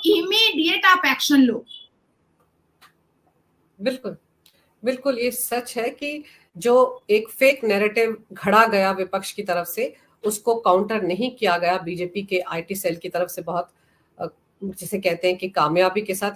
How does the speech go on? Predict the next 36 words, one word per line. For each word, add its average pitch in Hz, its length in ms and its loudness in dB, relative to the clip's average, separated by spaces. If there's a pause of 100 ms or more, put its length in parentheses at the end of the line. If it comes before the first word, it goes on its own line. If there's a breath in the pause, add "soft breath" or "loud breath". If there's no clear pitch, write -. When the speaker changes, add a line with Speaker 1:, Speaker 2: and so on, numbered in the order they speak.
Speaker 2:
इसीलिए 202 320 0
ये 185 80 0
दिन 185 180 -2
देखने 175 300 -4
को 175 100 -10
मिल 175 140 -4
रहा 185 120 -2
है। 247 80 -4
लेकिन 202 300 -4 (360 soft breath)
ये 180 100 4
भी 262 120 -2
सच 226 300 -2
है 214 240 0
जो 196 100 0
आपने 170 280 2
कहा 175 200 0
है 185 220 0
राहुल 175 260 -2
गांधी 165 280 -2
से 190 140 -8
कि 180 140 -10
भाई 175 280 -4 (460 soft breath)
जो 190 140 -2
पैसे 190 640 2 (180)
promise 220 420 4
किए 175 240 2
थे, 185 160 -2
जो 180 120 0
वादा 170 360 6
किया 196 240 0
था 190 120 -4
पिचासी 180 480 -6
सौ, 190 240 -4 (140)
पिचासी 175 340 -4
सौ 190 140 -2
हर 185 240 0